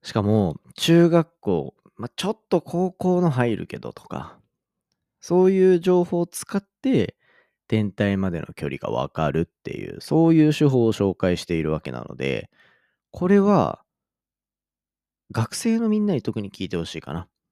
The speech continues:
そうすると、あの、バカみたいな学生にならないので、「三角関数って何に使うんですか？」みたいな。で、だからそういうのが実は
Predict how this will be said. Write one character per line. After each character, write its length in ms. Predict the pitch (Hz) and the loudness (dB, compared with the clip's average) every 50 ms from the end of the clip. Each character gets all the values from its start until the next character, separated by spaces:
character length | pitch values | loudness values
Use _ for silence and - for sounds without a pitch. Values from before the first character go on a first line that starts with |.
| _ _ _ _ _ _ _ _ _ _ _ _ | _ _ _ _ _ _ _ _ _ _ _ _
そ 140 | - - 185 | -4 -2 0
う 60 | 202 | 0
す 140 | 190 - 196 | 0 0 0
る 120 | 180 190 - | -2 0 2
と、 360 | - 202 151 107 87 - _ _ _ _ _ _ _ _ _ _ _ _ _ - | 2 4 4 4 2 -2 _ _ _ _ _ _ _ _ _ _ _ _ _ -14
あ 240 | - - 71 67 | -12 -10 -10 -10
の、 220 | 71 71 67 69 - _ _ _ | -10 -10 -12 -14 -16 _ _ _
バ 320 | - 98 95 90 120 131 | -10 -6 0 0 0 2
カ 80 | - - | 0 -2
み 80 | 85 78 | -6 -6
た 80 | - | -8
い 60 | 65 | -10
な 40 | 69 | -8
学 200 | 69 71 80 - | -8 -10 -10 -10
生 100 | - - | -8 -8
に 60 | 87 | -8
な 100 | 80 78 | -6 -6
ら 100 | 82 92 | -6 -6
な 140 | 87 71 60 | -8 -8 -10
い 60 | 57 | -12
の 100 | 55 55 | -14 -16
で、 320 | 57 57 55 50 - - _ _ _ _ _ _ _ _ _ _ _ _ _ _ _ | -14 -14 -14 -14 -16 -18 _ _ _ _ _ _ _ _ _ _ _ _ _ _ _
「三 240 | - - 151 156 165 | -10 -4 -4 -4 -2
角 220 | - 190 185 - | -2 -4 -4 -4
関 240 | - - 220 214 208 | -2 2 2 2 2
数 160 | 202 - - | 2 0 -4
っ 40 | 254 | -6
て 160 | - - - | -4 -2 -2
何 320 | 113 117 131 147 165 185 175 | 0 0 0 -2 -2 -2 -2
に 160 | 156 120 - | -2 -4 -6
使 240 | - - - - 120 | -10 -10 -6 -4 -2
う 60 | 117 127 | -2 -2
ん 120 | 143 151 | -2 -4
で 100 | 131 - | -6 -8
す 120 | - - - | -10 -10 -8
か？」 100 | - 107 107 110 107 | -6 -4 -4 -4 -4
み 60 | - | -6
た 180 | - _ - - | -10 _ -18 -20
い 80 | - | -20
な。 100 | - _ _ _ _ _ _ _ _ _ _ _ _ _ _ _ _ _ _ _ _ _ _ _ _ _ _ _ _ _ _ _ _ _ _ _ _ _ _ _ _ _ _ - | -20 _ _ _ _ _ _ _ _ _ _ _ _ _ _ _ _ _ _ _ _ _ _ _ _ _ _ _ _ _ _ _ _ _ _ _ _ _ _ _ _ _ _ -6
で、 120 | - 104 | -4 -4
だ 100 | 98 95 | -4 -4
か 100 | - - | -4 -6
ら 80 | 50 - | -8 -8
そ 260 | - - 165 160 160 | -6 -4 -2 0 0
う 60 | 160 | 2
い 80 | 160 165 165 165 | 2 2 2 0
う 20 | 160 | -2
の 140 | 151 147 | -2 -4
が 100 | 139 180 | -4 -4
実 320 | 135 - 107 - - - 110 | -4 -4 -8 -12 -8 -4 -2
は 420 | 104 90 90 87 - - - - | 0 0 0 0 -2 -4 -8 -16